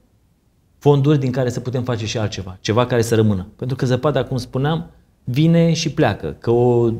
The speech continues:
dezăpezim, o dăm pe margine sau că o lăsăm în anumite zone să se topească,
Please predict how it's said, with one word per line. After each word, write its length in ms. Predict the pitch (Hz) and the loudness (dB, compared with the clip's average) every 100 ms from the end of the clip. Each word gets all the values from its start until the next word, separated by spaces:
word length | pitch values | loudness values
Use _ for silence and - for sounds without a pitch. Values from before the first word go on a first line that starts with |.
| - - - - | -8 -18 -20 -2
dezăpezim, 640 | 117 123 120 107 117 143 | 4 6 4 4 4 4
o 80 | 127 | 2
dăm 160 | 131 143 | 2 2
pe 100 | 127 | 2
margine 380 | 127 131 117 113 | 2 2 0 -2
sau 220 | 120 110 | -2 -2
că 120 | 113 | 0
o 160 | 110 110 | 2 2
lăsăm 320 | 104 147 139 | 0 -2 -2
în 160 | 127 | -2
anumite 340 | 117 117 127 123 | -2 -2 -2 -2
zone 300 | 104 123 117 | -2 -2 -2
să 420 | 113 110 107 101 104 - - _ | -4 -2 -2 -4 -8 -18 -20 _
se 120 | - | -10
topească, 720 | 110 107 135 143 143 151 147 | -6 -4 -2 -4 -2 0 0